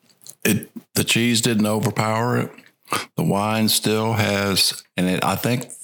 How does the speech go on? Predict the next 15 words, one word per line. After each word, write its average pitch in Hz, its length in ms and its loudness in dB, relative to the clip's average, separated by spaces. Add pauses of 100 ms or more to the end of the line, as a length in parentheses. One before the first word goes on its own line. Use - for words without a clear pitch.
the 92 80 0
cheese 117 400 2
brought 87 360 0
out 107 240 0
some 92 200 2
of 87 100 2
that 85 220 0
earthiness 98 720 0
that's - 460 -2
natural 92 720 2
with 95 200 -2
those 87 220 0
grapes 95 540 0
and 80 140 2
the, 78 200 -2